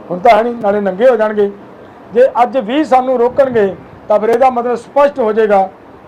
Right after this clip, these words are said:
ਕਿ ਸਰਕਾਰ ਕਿੰਨੀ ਕੁ ਕਿਸਾਨ ਪੱਖੀ ਹੈ। ਅੱਜ ਜਿਹੜੇ ਸਾਡੇ ਨਰਿੰਦਰ ਮੋਦੀ, ਸਾਡੀ ਸਰਕਾਰ ਇਹ ਕਹਿ ਰਹੀ ਹੈ ਕਿ ਅਸੀਂ ਕਿਸਾਨਾਂ ਦੇ ਹਿੱਤਾਂ ਦੇ ਧਿਆਨ ਰੱਖਾਂਗੇ, ਸਾਡੇ ਕਿਸਾਨਾਂ ਦੇ ਹਿੱਤ ਵੱਡੇ ਨੇ,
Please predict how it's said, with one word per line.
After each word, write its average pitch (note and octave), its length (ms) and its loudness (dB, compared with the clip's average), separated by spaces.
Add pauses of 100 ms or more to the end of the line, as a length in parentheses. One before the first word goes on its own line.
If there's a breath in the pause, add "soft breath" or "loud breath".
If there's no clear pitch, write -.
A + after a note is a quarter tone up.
ਕਿ B3 120 2
ਸਰਕਾਰ A3 600 2
ਕਿੰਨੀ C4 460 -4
ਕੁ C4+ 100 -6
ਕਿਸਾਨ A3 360 -2
ਪੱਖੀ G#3 400 -4
ਹੈ। F#3 180 2 (440)
ਅੱਜ G3+ 100 -4
ਜਿਹੜੇ A#3 280 2
ਸਾਡੇ A3+ 260 2
ਨਰਿੰਦਰ G#3 360 -4
ਮੋਦੀ, A3 280 -4
ਸਾਡੀ G#3 260 -2
ਸਰਕਾਰ G3+ 400 -2
ਇਹ A3 80 -2
ਕਹਿ B3+ 240 0
ਰਹੀ G#3+ 180 -2
ਹੈ E3+ 140 -2 (420)
ਕਿ B3 100 0
ਅਸੀਂ B3+ 180 -6
ਕਿਸਾਨਾਂ B3 560 -2
ਦੇ D4+ 80 2
ਹਿੱਤਾਂ C4+ 280 2
ਦੇ C#4+ 120 4
ਧਿਆਨ B3+ 260 0
ਰੱਖਾਂਗੇ, G3 400 -4 (1000)
ਸਾਡੇ G#3 300 2
ਕਿਸਾਨਾਂ A3+ 380 -2
ਦੇ B3 120 0
ਹਿੱਤ A#3 200 -4
ਵੱਡੇ B3 320 2
ਨੇ, F3+ 200 -4